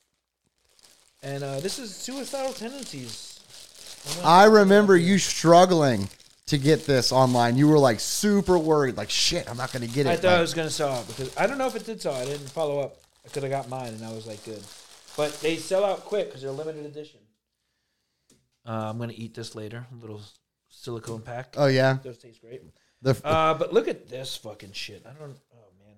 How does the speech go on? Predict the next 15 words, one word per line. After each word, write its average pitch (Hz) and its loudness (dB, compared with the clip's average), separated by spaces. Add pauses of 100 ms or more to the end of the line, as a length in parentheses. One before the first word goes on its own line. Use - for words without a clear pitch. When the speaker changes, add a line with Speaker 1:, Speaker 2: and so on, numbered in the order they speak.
Speaker 2:
the 120 -6
forbidden 131 0
fruit, 127 0
the 107 -12
silica 113 -2
gel 98 -2
Speaker 1:
Hold 92 -6
on, 95 -2
I 92 -4
Speaker 2:
packet. 90 -6
Speaker 1:
gotta 120 -10
take 127 -20
out 120 -20
the 117 -20
little, 110 -20